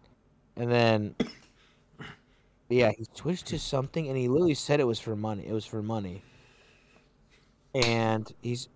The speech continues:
after that, his channel has, had not recovered back ever since then, because he was doing these sponsors for, like, he was basically like, "Okay, I'm popping. I should do these sponsors while I can." And he kept doing a bunch in a row instead of, like, placing them smart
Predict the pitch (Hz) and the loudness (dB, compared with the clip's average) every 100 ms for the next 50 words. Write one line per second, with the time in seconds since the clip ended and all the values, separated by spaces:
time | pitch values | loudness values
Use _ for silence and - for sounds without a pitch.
0 | 127 135 143 113 117 120 - 123 120 113 | 2 2 4 4 6 4 0 -2 0 -2
1 | 104 110 104 104 - 113 110 104 107 80 | -2 -2 -2 -6 -12 -6 -4 -4 -8 -8
2 | 107 110 101 101 98 95 95 - 98 98 | -6 -6 -4 -6 -6 -8 -8 -12 -12 -12
3 | - 92 - 95 95 - - - _ 139 | -12 -14 -12 -12 -12 -14 -18 -20 _ -2
4 | 139 135 143 123 147 151 139 - 123 123 | 0 2 2 4 4 4 2 4 6 6
5 | 156 143 - 123 113 101 - - - _ | 2 -2 2 6 6 2 -8 -20 -20 _
6 | 175 147 165 180 - 143 120 - 123 143 | 2 6 8 8 6 4 4 2 2 6
7 | 131 120 - 131 127 - 98 95 120 117 | 6 4 4 6 6 4 -2 0 -2 -2
8 | 120 117 110 - 117 117 117 107 98 98 | 0 0 0 0 0 0 -2 -4 -2 -2
9 | 95 113 107 98 104 104 113 110 113 110 | -2 -4 -4 -2 -2 -4 -4 -4 -4 -4
10 | 98 104 104 - 110 98 98 101 107 120 | -2 -2 -2 -4 -4 -2 -2 -4 -6 -10
11 | _ - 151 147 - - - - - - | _ -20 -14 -12 -8 -8 -8 -14 -16 -12
12 | 113 - 117 110 104 - 104 104 113 107 | -6 0 2 2 -2 -4 -4 -2 -2 -2
13 | 98 - 104 107 120 | -4 -8 -4 -2 -4